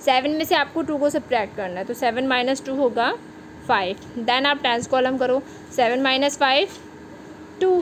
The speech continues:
तो आपका answer हुआ सेवेंटी सेवन माइनस फिफ्टी टू इज इक्वल टू ट्वेंटी फ़ाइव। देखो ये सभी आपके ऐसे होंगे। तो ये हुई आपकी exercise three point वन।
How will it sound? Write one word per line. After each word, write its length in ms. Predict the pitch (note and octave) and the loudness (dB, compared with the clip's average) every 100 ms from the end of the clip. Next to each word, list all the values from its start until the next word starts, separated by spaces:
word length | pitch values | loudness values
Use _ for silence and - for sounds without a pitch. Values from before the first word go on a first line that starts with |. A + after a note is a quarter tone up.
| - | 2
तो 60 | C#4 | -2
आपका 320 | - B3 - C#4 | 2 2 4 4
answer 320 | C4 C#4 D4 | 4 2 4
हुआ 160 | D4 E4+ | 4 4
सेवेंटी 320 | D4+ B3 C4 | 2 0 0
सेवन 300 | C4+ B3 B3+ | 0 2 2
माइनस 480 | A3 G#3 A3+ C#4 - | 0 0 0 0 0
फिफ्टी 320 | A3+ - B3+ | -6 -4 -4
टू 140 | C4+ | -2
इज 220 | - C4+ A3+ | -2 0 -2
इक्वल 280 | G3 G#3+ | 0 -2
टू 120 | B3 D4+ | -2 -2
ट्वेंटी 440 | C#4 F#3 G#3 F4+ G4+ - - - - - | 0 0 2 0 0 -8 -18 -20 -6 0
फ़ाइव। 240 | F#3 F2 - - - - - - - - - - - - - - - - - | 0 -2 -14 -20 -18 -18 -18 -20 -20 -20 -20 -20 -20 -18 -18 -18 -20 -20 -6
देखो 200 | A#3+ B3+ | 0 6
ये 120 | C#4+ D4+ | 6 6
सभी 240 | C#4+ C#4+ | 4 4
आपके 240 | D4 C#4+ D4+ | 2 4 2
ऐसे 240 | C#4+ D#4 | 2 2
होंगे। 320 | D4 C#4 F4 G4+ - | 2 2 0 -4 -8
तो 60 | A3+ | -4
ये 200 | A#3+ D4+ | 0 0
हुई 200 | D#4 D4 | 2 0
आपकी 260 | B3 D4 | 0 2
exercise 480 | C#4 B3+ C4 C#4 D4+ | 2 2 0 2 2
three 120 | C#4 A3 | 0 -2
point 280 | B3 C#4 | 0 0
वन। 180 | C4 G3+ | -2 -4